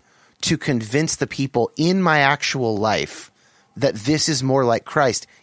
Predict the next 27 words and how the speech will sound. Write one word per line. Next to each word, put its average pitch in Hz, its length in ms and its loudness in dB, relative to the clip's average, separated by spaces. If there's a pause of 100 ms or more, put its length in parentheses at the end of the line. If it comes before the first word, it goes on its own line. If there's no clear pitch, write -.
(100)
even 196 260 0
though 185 180 4
it 165 160 0
is 151 140 2
straightforwardly 160 1200 0 (340)
more 165 460 4
like 135 300 2
the 139 80 0
text - 500 -4 (260)
that 117 160 -2
they 123 200 2
say 113 360 2
is 101 200 0
authoritative 98 600 -2
in 98 200 -6
their 92 160 -2
lives, 85 480 -2 (380)
that 127 140 0
they 147 160 4
will 165 180 4
have 120 380 4 (440)
twenty-five 151 840 2
ways 110 360 0
of 98 100 -4
getting 101 260 -2
around 95 380 0
that. 82 320 -6